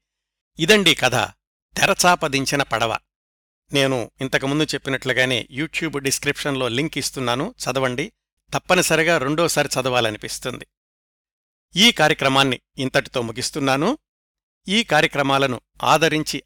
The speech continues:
అభిమానిస్తున్న శ్రోతలందరకు హృదయపూర్వకంగా కృతజ్ఞతలు తెలియచేస్తున్నాను. మళ్లీ వారం మరొక మంచి కార్యక్రమంతో కలుసుకుందాం. అంతవరకు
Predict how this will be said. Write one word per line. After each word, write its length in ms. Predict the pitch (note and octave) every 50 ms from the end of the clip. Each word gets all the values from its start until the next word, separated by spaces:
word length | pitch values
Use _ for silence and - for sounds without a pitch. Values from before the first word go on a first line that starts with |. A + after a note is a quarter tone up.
| -
అభిమానిస్తున్న 720 | A#2+ A2+ C#3 D3+ D#3 D3+ D3+ D3 - - - C#3+ C3 C3 B2
శ్రోతలందరకు 880 | - - C3 C3 C3+ - C3 B2+ B2+ B2 A#2 A#2 A#2+ _ - A#2 - _ -
హృదయపూర్వకంగా 960 | B2+ C3 B2+ D3+ D3+ D3 - D#3 D#3 D3+ C#3 - - C3 C3 B2 B2+ C#3 - _ _ _ _ -
కృతజ్ఞతలు 540 | D3+ - - D3 C#3 B2 C#3+ C3 C#3+ C3 C3
తెలియచేస్తున్నాను. 920 | - B2+ C3+ C#3+ C#3 - D3 C3 - - C#3+ C#3 C#3 C#3 C#3 D3+ F#3 - _ _ _ _ _ _ _ _ _ _ _ _ -
మళ్లీ 280 | C#3+ C#3+ F3+ G#3 G#3+ F#3+
వారం 340 | D3+ D3 D3 C#3 C3+ A2 - _ _ _ _ - C3
మరొక 280 | A#2+ B2+ C3 - -
మంచి 280 | B2 B2+ C3+ - - D#3
కార్యక్రమంతో 580 | - B2+ C3 D3 - C3 C3 C3 C3 A#2+ C3 A#2+
కలుసుకుందాం. 640 | - B2 C3 - - - - C3+ C3+ C#3+ D3+ G3 - _ _ _ _ _ _ _ - -
అంతవరకు 580 | C3+ C#3 - C#3+ C3+ C3+ B2+ - - B2 G#2+